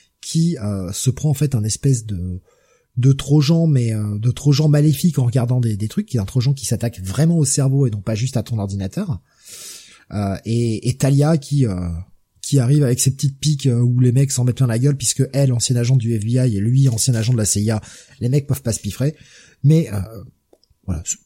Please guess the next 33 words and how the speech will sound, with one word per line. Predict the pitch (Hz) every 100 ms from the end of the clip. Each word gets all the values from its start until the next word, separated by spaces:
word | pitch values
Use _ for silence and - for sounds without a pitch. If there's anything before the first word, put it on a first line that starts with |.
| -
c'est | 135
rigolo, | 123 127 131 139 147 147 143
c'est | - 135
cool | 135 147
de | 131
la | 120
voir, | 113 131 123 110
euh, | 92 95
de | 104
voir, | 110 110
de | 123
revoir | 113 113 110 147 139 -
Talia, | 117 135 208
puisque | - -
c'est | -
vrai | 127
qu'on | 113
l'avait | 92
pas | 87 120
vu | 131 151
du | 120 127
tout | 151
de | 135
ce | 107
crossover, | - 123 127 120
on | 123
se | 104
demandait | 101 104
un | 135
peu | 131
où | 110
elle | 92
était. | - -